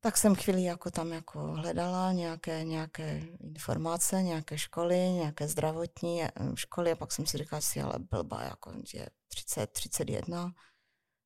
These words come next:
Říkám, "Kde budeš prostě s třema dětma jako nějakou zdravotnickou školu, jako, vždyť to přece nemá smysl." Tak jsem si říkala, "No, ale nějaké kurzy by mohly být." <laughs> A začala jsem prostě hledat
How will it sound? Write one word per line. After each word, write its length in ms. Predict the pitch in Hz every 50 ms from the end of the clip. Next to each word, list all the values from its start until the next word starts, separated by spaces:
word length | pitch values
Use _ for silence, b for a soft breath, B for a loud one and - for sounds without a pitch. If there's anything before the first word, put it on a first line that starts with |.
| _
Říkám, 220 | _ - - 165 165
"Kde 80 | 165
budeš 300 | 156 - 160 160 156 -
prostě 380 | - - - - - - - -
s 140 | - - -
třema 340 | - - - 160 160 165 165
dětma 400 | 160 156 147 - - 160 156 151
jako 460 | 151 151 156 - 147 156 151 147 151 160
nějakou 440 | 151 - - 156 151 - - 156
zdravotnickou 840 | 156 - 151 151 156 156 151 - - 160 156 - - - 147 151 160
školu, 420 | - - - - 147 139 139 147
jako, 260 | 151 151 151 - -
vždyť 160 | 160 160 151 -
to 100 | - 143 - _ -
přece 300 | - - - - - 170
nemá 260 | 165 160 156 156 160
smysl." 540 | 156 - - - - - - - - 185 208 _ _ _ _ _ _ _ _ _ _ _ _ _ _ _ -
Tak 120 | - 147 -
jsem 140 | - 151
si 120 | 147 - -
říkala, 260 | - - - - -
"No, 160 | 156 151 156 175
ale 100 | 214 214
nějaké 300 | 208 220 226 - 262 262
kurzy 320 | - - - 240 - - -
by 80 | - -
mohly 320 | 90 90 175 175 170 - - -
být." 280 | - - - _ - - _ -
<laughs> 600 | - 180 - - - - 226 185 - 233 226 196 B B B B B B 285 277 269 240 185 B -
A 80 | -
začala 420 | 156 - 175 - - 208 202 190 185
jsem 180 | - - 170
prostě 320 | 175 - 175 - - 175 160
hledat 300 | 156 147 139 - -